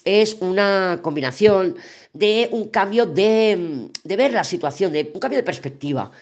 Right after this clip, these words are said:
¿vale? Es fantástico, o sea, yo me, me marqué un loco, le mandé dos mil mensajes al tormento, ahora estoy en silencio porque me estoy,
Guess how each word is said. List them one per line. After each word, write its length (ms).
¿vale? 180
Es 100
fantástico, 600
o 60
sea, 240
yo 340
me, 420
me 140
marqué 300
un 120
loco, 580
le 160
mandé 240
dos 180
mil 100
mensajes 460
al 140
tormento, 920
ahora 240
estoy 220
en 80
silencio 420
porque 160
me 60
estoy, 180